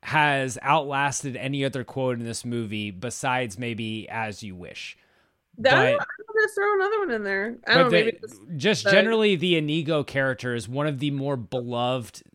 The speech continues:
Speaker 1: fantasy characters ever.
Speaker 2: Yes.
Speaker 1: He's
Speaker 2: It's
Speaker 1: wonderful.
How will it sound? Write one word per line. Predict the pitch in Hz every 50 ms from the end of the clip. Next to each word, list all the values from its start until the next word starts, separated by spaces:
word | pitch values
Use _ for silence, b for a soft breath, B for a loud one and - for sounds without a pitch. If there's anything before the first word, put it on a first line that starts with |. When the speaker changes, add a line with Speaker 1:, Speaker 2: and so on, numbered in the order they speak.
| _ -
Speaker 1:
fantasy | 98 - - - - 147 139 139 139 139 - - - 135 127 123 120 117 117 113 107 - _ _ _ -
characters | - 127 131 120 117 110 - 117 110 107 104 95 -
ever. | - 107 101 - - - _ _ _ _ _ _ _ _ _ _ _ _ _ _ _ _ _ _ -
Speaker 2:
Yes. | 196 - - - - - - _ _ _ _ _ _ _ _ _ _ _
Speaker 1:
He's | - 202 196 131 107
Speaker 2:
It's | 107 113
Speaker 1:
wonderful. | 127 131 127 110 104 - - - - -